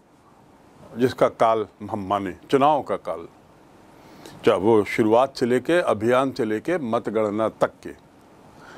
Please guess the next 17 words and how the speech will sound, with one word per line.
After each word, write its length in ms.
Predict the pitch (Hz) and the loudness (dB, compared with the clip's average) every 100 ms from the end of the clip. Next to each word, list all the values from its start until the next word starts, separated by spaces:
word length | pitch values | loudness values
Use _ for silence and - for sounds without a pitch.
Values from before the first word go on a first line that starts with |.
| - - - - | -20 -18 -14 -2
अब 120 | 208 208 | 0 4
थोड़ा 120 | 247 | 4
उसके 200 | 220 247 247 143 | 4 2 2 2
आंकड़ों 380 | 160 160 233 220 | 2 2 0 0
की 120 | 165 | 0
ओर 120 | 156 | -2
नज़र 280 | 113 110 104 | -2 -6 -6
डालें 320 | 85 90 90 - _ _ _ _ _ _ _ - - - - | -8 -12 -14 -20 _ _ _ _ _ _ _ -20 -20 -18 2
कि 60 | 202 | 4
आखिर 240 | 190 214 | 4 4
आंकड़े 360 | 160 147 202 208 | 4 2 0 0
क्या 260 | - 147 | 2 2
कहते 380 | 156 110 98 - | 2 -6 -10 -12
हैं। 160 | 101 113 | -8 0
बड़े 160 | 202 | 2
रोचक 400 | 196 175 175 220 | 2 0 0 -2
हैं, 200 | - 113 | -4 -16